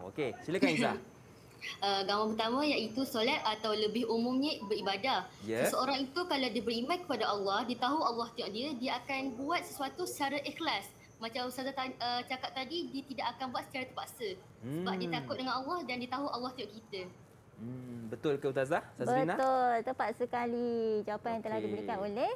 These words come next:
Speaker 3: Ainul tadi. Jadi orang yang beriman kepada Allah ni, dia akan melakukan segala perintah Allah dan menjauhi larangannya.
Speaker 1: Hmm.
Speaker 3: Okey. Kita
Speaker 1: Okey.
Speaker 3: tengok pula gambar kedua.
Speaker 1: Gambar yang kedua. Ah, ini macam Firas ni.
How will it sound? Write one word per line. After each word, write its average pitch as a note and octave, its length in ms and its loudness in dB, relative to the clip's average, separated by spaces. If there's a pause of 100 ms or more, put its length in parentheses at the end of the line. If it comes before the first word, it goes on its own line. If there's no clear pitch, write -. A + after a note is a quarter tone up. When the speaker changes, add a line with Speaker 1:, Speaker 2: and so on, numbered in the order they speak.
(160)
Speaker 3:
Ainul G#3 480 -2
tadi. G3 400 -4
Jadi G#3 320 -2
orang A#3 300 -2
yang A3+ 180 -2 (300)
beriman A3 400 -4
kepada G#3+ 420 -4
Allah A3+ 220 -2
ni, A3 180 0
dia G#3 180 0
akan B3+ 380 0
melakukan G#3 560 -2
segala A#3 400 0
perintah A3+ 400 -4
Allah C4 320 0
dan A#3+ 240 -2
menjauhi A#3 560 0 (240)
larangannya. G3 800 -6 (320)
Speaker 1:
Hmm. G#3 160 -6 (160)
Speaker 3:
Okey. F#3+ 480 -6 (520)
Kita C#4+ 160 -2
Speaker 1:
Okey. - 80 2
Speaker 3:
tengok D4+ 180 -2
pula D#4+ 200 -4
gambar D#4 340 -2
kedua. D#4+ 340 0 (160)
Speaker 1:
Gambar C3+ 360 0
yang D3+ 180 0
kedua. F3+ 280 4 (120)
Ah, G2+ 80 4
ini E3 160 -2
macam C#3 480 2 (260)
Firas F#3 420 2
ni. A3+ 200 0